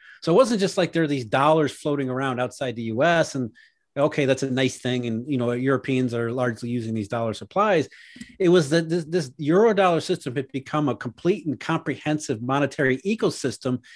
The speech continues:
in which U S banks were also participating in equal part. So we're going way back here. We're, we're going back into the sixties, late sixties and early seventies by the, by the time the Fed realizes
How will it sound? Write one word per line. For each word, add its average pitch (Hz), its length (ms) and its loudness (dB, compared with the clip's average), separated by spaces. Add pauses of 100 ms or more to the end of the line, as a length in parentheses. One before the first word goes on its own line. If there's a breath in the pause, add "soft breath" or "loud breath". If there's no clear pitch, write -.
(300 loud breath)
in 240 240 6
which 214 300 6
U 180 300 2
S 175 120 4
banks 190 500 2
were 160 140 -6
also 170 340 -4
participating 143 840 -4
in 131 120 -2
equal 139 320 -6
part. 156 480 -4 (560 loud breath)
So 151 320 4
we're 175 360 2
going 165 260 4
way 190 200 6
back 139 320 2
here. 107 220 -10
We're, 170 300 -2
we're 185 140 2
going 185 160 2
back 175 200 2
into 151 140 -2
the 131 80 0
sixties, 165 420 -4
late 151 220 0
sixties 147 480 -4
and 127 120 -2
early 143 280 0
seventies 170 480 2
by 135 100 0
the, 120 160 -4 (140)
by 127 100 -4
the 113 60 -4
time 131 240 0
the 117 100 -10
Fed 127 300 -2
realizes 139 500 4